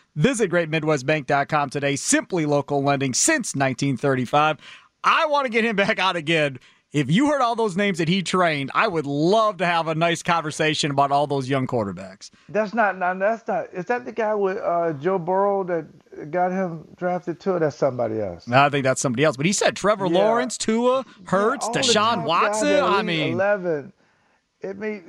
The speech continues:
Speaker 2: they, they got, they have two or three top guys. I know, uh, Trent Dilfer's one of 'em.
Speaker 1: Yeah.
Speaker 2: Maybe it's two different companies, but that's brilliant if your kid can work with those guys.
Speaker 1: Yep.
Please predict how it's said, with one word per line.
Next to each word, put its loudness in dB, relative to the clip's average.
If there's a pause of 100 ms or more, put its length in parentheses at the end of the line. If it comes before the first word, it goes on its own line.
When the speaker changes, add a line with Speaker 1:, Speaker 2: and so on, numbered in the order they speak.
(140)
Speaker 2:
they, -8
they -4
got, -8
they 0
have 0 (240)
two -4
or 4 (120)
three -2 (240)
top -4
guys. 2
I -2
know, 0
uh, -2
Trent -6
Dilfer's -2
one -4
of -2
'em. -6 (160)
Speaker 1:
Yeah. 2 (120)
Speaker 2:
Maybe 0
it's -2
two -6
different -2
companies, -2
but -4 (380)
that's 0
brilliant 0
if -6
your 0
kid 0
can -8
work 2
with -6
those -2
guys. -2
Speaker 1:
Yep. -16